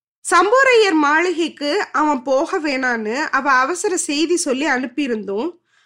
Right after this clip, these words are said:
அவ வார்த்தைக்கு எப்பவுமே ரொம்ப மதிப்பு கொடுக்கிற அண்ணனா இருந்த ஆதித்த கரிகாலர் அந்த வார்த்தையை கேட்காம கடம்பூர் அரண்மனைக்கு போனாரு. அங்க மர்மமா இறந்தும்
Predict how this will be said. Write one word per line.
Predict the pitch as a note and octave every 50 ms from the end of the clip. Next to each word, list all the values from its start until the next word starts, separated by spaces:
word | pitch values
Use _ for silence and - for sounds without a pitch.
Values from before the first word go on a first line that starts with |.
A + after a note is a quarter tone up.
| -
அவ | - D#4 F#4+ G4 G#4
வார்த்தைக்கு | F#4+ E4 E4+ E4+ G4+ G#4 - A#4 A4 - A4+ G#4+ D4+
எப்பவுமே | - - - G#4 A4 A4 G#4+ A#4 B4
ரொம்ப | A4+ E4+ D4 C#4+ D#4+ A4 A4
மதிப்பு | F4 D4 C#4 B3+ E4 F4+ F4 F4+ -
கொடுக்கிற | - F4 E4 E4 E4 E4+ E4+ D#4 C#4 B3
அண்ணனா | B3+ C#4 D4+ D#4 E4+
இருந்த | E4 D#4 C#4+ C4+ A#3 A#3+ A3+
ஆதித்த | G#3 G#3 A3 A3+ C4+ A#3 - D4
கரிகாலர் | D4 A#3+ A3 A3 A3 - G#3 G3+ G#3 B3 C#4 - -
அந்த | A#3 C4 B3+ A#3+ A3
வார்த்தையை | A3 A3+ A#3+ B3+ B3 - D4+ C4+ B3 A#3 A#3+ -
கேட்காம | B3+ A#3 A#3+ A#3+ - C4 A#3 G#3+ G3 F#3 G3+ A3 B3+ C4 _ _ _ _ _ _ _ _ _ -
கடம்பூர் | F4 F#4+ A#4 A#4+ B4 A#4+ A4+ G4
அரண்மனைக்கு | D#4+ C#4+ C4+ B3+ A#3+ G#3 G#3+ G3+ - F4
போனாரு. | - - A3+ G#3+ G#3+ G3+ F#3+ F#3+ - - _ _ _ _ _ _ _ _
அங்க | - A3+ B3 A#3 A#3 A#3
மர்மமா | A#3+ A#3 A#3 A#3 B3+ C4+ C4 C4 C4 C4+
இறந்தும் | E4 D#4 B3+ A3+ A3 A3 G#3+ G#3+ A#3+ C4+